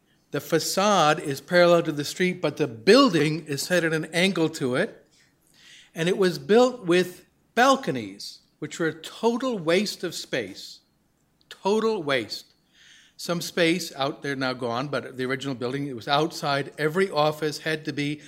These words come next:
a balcony. So you could go out and grill hamburgers on the weekend,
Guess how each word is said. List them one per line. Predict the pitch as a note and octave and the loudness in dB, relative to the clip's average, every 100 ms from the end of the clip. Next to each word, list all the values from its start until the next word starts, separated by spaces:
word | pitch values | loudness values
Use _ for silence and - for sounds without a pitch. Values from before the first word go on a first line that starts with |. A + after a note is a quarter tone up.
| - | -14
a | - C#3 | -8 -2
balcony. | B2+ C#3 C#3 C#3 A2+ F#2 - _ | 2 2 0 -6 -10 -12 -20 _
So | - | -12
you | A#2 | -10
could | B2 | -8
go | C3 B2+ | -4 -4
out | B2+ | -4
and | A#2+ G#2+ - _ B2+ | -6 -12 -20 _ -16
grill | A#2 C#3 C#3+ C#3 | -6 -2 0 -2
hamburgers | A#2 C#3+ C#3+ C3 B2+ B2 B2 | -6 -8 -6 -6 -6 -6 -6
on | B2 A2+ | -8 -8
the | B2 | -4
weekend, | D3 D3+ C3+ A#2+ | -4 -2 -2 -2